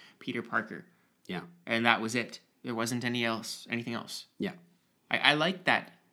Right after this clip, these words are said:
Speaker 1: more so. I feel like, and I, I, th-, I can't remember if it was you or Randy that touched up on this, but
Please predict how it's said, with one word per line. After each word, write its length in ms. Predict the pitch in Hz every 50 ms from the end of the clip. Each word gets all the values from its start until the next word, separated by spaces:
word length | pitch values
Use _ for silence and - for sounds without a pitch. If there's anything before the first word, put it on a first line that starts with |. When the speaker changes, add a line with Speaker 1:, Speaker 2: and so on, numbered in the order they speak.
| _ -
Speaker 1:
more 260 | 175 120 120 135 151
so. 340 | 143 - - - 92 95 98 - -
I 100 | - 110
feel 260 | - - - 147 147
like, 180 | 143 139 135 -
and 200 | 127 127 123 123
I, 160 | - 123 127 -
I, 60 | 117
th-, 220 | 123 - 131 123 -
I 60 | 127
can't 80 | - 156 143
remember 100 | 139 135
if 60 | 123 131
it 40 |
was 160 | 117 110 110 120
you 140 | 135 165
or 80 | 175 156
Randy 300 | 127 113 113 127 139 147
that 120 | 151 135
touched 240 | - - 151 - -
up 140 | 180 165 170
on 100 | 165 151
this, 200 | 160 180 175 -
but 180 | - 135 -